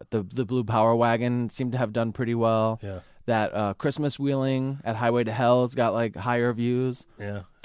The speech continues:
Speaker 1: You know, I was
Speaker 2: If
Speaker 1: looking
Speaker 2: any
Speaker 1: at
Speaker 2: of the flat fender ones got
Speaker 1: Flat
Speaker 2: tons of
Speaker 1: Fender
Speaker 2: views.
Speaker 1: was really good, yep.
Speaker 2: Yeah.
Speaker 1: And then, of course, the flood was, like, just outrageous.
Speaker 2: Top dog.
Speaker 1: Like, yeah.
Speaker 2: It blows everything away.
Speaker 1: Yeah. So just look for floods
Speaker 2: Yeah.
Speaker 1: and, and
Speaker 2: I
Speaker 1: make
Speaker 2: love,
Speaker 1: cool stories.
Speaker 2: I love the flood one because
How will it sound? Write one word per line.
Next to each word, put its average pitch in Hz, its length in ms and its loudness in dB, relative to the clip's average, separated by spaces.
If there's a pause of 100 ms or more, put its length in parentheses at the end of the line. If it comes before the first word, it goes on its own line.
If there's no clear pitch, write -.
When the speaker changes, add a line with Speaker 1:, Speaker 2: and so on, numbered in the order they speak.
Speaker 1:
You 156 80 0
know, 156 60 4
I - 20 4
was 143 120 2
Speaker 2:
If - 20 4
Speaker 1:
looking 139 140 4
Speaker 2:
any 143 100 6
Speaker 1:
at 135 60 4
Speaker 2:
of 123 40 0
the 123 80 -2
flat 120 300 -2
fender 120 200 -4
ones 113 280 -6
got 107 240 -8
Speaker 1:
Flat 139 140 6
Speaker 2:
tons 135 80 4
of - 20 -2
Speaker 1:
Fender 147 260 4
Speaker 2:
views. 143 100 6
Speaker 1:
was 135 160 2
really 135 220 4
good, 127 320 2
yep. 120 160 -2
Speaker 2:
Yeah. 101 120 -10 (200)
Speaker 1:
And 156 100 0
then, 160 100 4
of 143 100 -2
course, 147 220 2
the 123 100 -4
flood 120 360 4
was, 107 160 -2
like, 92 200 -2 (100)
just - 160 -18 (160)
outrageous. 87 540 -6
Speaker 2:
Top 98 220 -8
dog. 92 160 -8
Speaker 1:
Like, 90 100 -8 (340)
yeah. 87 160 -10 (100)
Speaker 2:
It 113 160 -4
blows 104 220 -2
everything 98 320 -8
away. 92 160 -12
Speaker 1:
Yeah. 90 80 -12 (160)
So - 160 -2
just 139 160 -2
look 139 160 4
for 170 140 0
floods 117 520 -2 (280)
Speaker 2:
Yeah. 98 140 -8 (120)
Speaker 1:
and, 110 280 -2 (120)
and 117 340 -4 (160)
Speaker 2:
I 127 40 -6
Speaker 1:
make 135 140 4
Speaker 2:
love, 165 180 6
Speaker 1:
cool 147 100 4
stories. 135 640 0
Speaker 2:
I 139 60 2
love 160 180 2
the 131 80 0
flood 139 300 -2
one 113 180 -2
because 104 400 -6